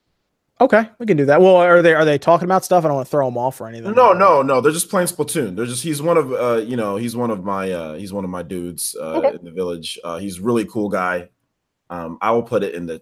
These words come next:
Speaker 2: in the chat. If we could rate him, that'd be nice.
Speaker 1: Oh yeah, yeah, that's fine. That's fine. That's fine. We could do that. We could do that. Um, we can, we can do that. Uh, let me pull that up here, and, uh, we'll go around now, and, um,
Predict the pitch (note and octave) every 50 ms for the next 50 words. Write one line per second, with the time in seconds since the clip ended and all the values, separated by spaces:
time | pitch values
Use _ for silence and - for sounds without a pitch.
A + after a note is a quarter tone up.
0 | _ _ E2 E2 D2+ D2+ - - E2 E2+ F2 - A#2+ A2+ A2+ C3+ A2+ A#2+ F#2+ F#2+
1 | F#2+ F#2 F2+ F2 E2+ F2 E2 C#2+ E2 D#2+ D#2 D2 C#2 C#2+ - - - - - C#4+
2 | D4+ E4 D#4+ D4 D4 C#4+ C#4 - - G3+ G#3 A#3 - - E3 F3+ G3+ - - C#3+
3 | F3+ G3 - - C3+ C#3 D3+ G#3 F#3 C#3+ - A2 B2+ D3+ - _ _ _ _ -
4 | C#3+ C#3+ C#3+ C#3 C#3 C#3 C#3 C#3 C3 - - _ _ _ _ _ _ _ _ _
5 | _ _ _ _ _ _ _ _ _ _ _ - F#3 D#3+ - D3 A#2+ - E3+ -
6 | D3+ C3+ B2 B2+ B2 A#2+ A#2+ A#2+ B2 B2 - _ _ _ _ _ _ - B2+ A#2+
7 | A#2 A#2+ A#2+ A2 A2 A2 G2 - - - - B1+ - - - - - C3+ B2+ A2+
8 | G#2+ - - C#3 C#3 C3+ C3+ C3+ C#3+ C#3+ C#3+ D3+ F3 G3 G3+ A#3+ A3 F#3 D#3 D#3
9 | D#3+ F3 F#3 F3+ D3+ C#3 C#3 C3+ C3+ C3+ C#3 C#3 C#3 _ _ _ _ _ _ _
10 | _ _ _ _ - C#3+ C#3 C3+ C3 B2 G2 B2 C3 B2+ B2+ B2 B2 B2 B2 B2
11 | A#2+ G#2+ -